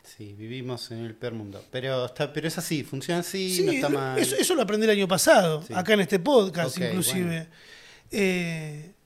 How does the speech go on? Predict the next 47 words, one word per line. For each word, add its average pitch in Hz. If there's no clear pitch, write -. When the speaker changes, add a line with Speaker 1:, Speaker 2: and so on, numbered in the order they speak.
Speaker 2:
y 220
dije, 233
"Voy 269
a 262
aplicarlo", 233
lo 165
vengo 208
aplicando 220
hace 247
tiempo, 269
y 220
no, 254
no 254
sé 277
a 254
qué 254
subir. 247
Digo, 196
"Pero 202
claro, 170
¿cómo, 214
qué -
voy 294
a 180
subir 190
de 180
este 190
video 190
en 202
el 190
que 175
como 190
un 202
montón 196
de 202
empanadas 185
locas?". 156
La 143
más 170
loca, 151
que -
es 147
un 175
pastel 165
de 170
Speaker 1:
Claro. 190
Speaker 2:
papa. 151